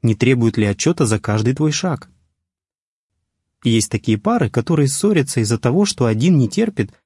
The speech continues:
когда другой забывает отчитаться, где был, говорит девушка по имени Николь. Я думаю, это плохой признак. Что об этом человеке думают окружающие?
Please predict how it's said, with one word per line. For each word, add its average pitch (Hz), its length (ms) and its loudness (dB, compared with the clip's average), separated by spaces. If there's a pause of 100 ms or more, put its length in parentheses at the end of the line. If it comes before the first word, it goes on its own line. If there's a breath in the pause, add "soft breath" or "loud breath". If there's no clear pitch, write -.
когда 113 240 0
другой 117 360 0
забывает 139 500 0
отчитаться, 143 600 -2
где 127 200 0
был, 98 320 0 (400 soft breath)
говорит 107 340 0
девушка 131 440 -2
по - 140 -6
имени 104 320 0
Николь. 110 440 -2 (680)
Я 180 180 2
думаю, 151 320 4
это 123 140 -2
плохой 110 360 -2
признак. 95 500 -6 (1800)
Что 135 300 0
об 110 140 2
этом 107 200 0
человеке 113 520 0
думают 117 380 0
окружающие? 131 840 -4